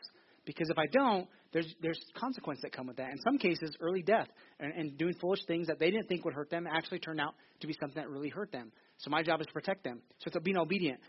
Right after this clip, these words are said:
And then honor, the next part of that honor is what you give honor when you're in it as young, and you give it after you leave the house. When, when you're out of the house,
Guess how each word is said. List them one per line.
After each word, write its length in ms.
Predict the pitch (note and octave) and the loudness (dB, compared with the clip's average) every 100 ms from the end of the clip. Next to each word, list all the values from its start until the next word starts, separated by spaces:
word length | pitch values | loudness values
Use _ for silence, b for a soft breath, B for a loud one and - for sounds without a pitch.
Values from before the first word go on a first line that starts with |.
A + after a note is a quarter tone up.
| B | B
And 60 | D#3+ | -2
then 100 | E3+ | 0
honor, 340 | G3 B3 G#3 E3+ | 4 4 4 4
the 60 | |
next 220 | E3+ G#3+ | 2 2
part 160 | - F#3 | 4 4
of 80 | E3 | 4
that 20 | |
honor 320 | F3+ A#3 G3 | 4 2 4
is 220 | E3 D#3+ C#3+ B B | 6 4 2 B B
what 180 | D#3 F3 | -6 -4
you 140 | F3 | 0
give 160 | F#3 F3 | 2 4
honor 200 | E3+ F3+ | 2 2
when 140 | D#3+ | 0
you're 220 | D#3 D#3+ - | 0 -2 -4
in 160 | E3 F3+ | -2 -2
it 120 | G#3 | -2
as 100 | D#3+ | -4
young, 360 | D3 D#3 G#3+ A3+ | -2 0 0 -4
and 100 | D#3 | -6
you 60 | D3+ | 0
give 160 | E3 | 2
it 60 | F3 - - | 0 -2 -2
after 260 | D3+ - | -2 -2
you 160 | F3+ E3 | -2 0
leave 120 | F3 | 2
the 80 | D#3+ | 2
house. 260 | F#3+ E3+ - - b b b b _ | 0 -4 -10 -20 b b b b _
When, 240 | C#3+ E3 | -8 -2
when 100 | D3+ | 0
you're 100 | D#3 | 8
out 80 | F3 | 8
of 40 | |
the 80 | A3 | 8
house, 180 | G#3 A#3+ | 4 2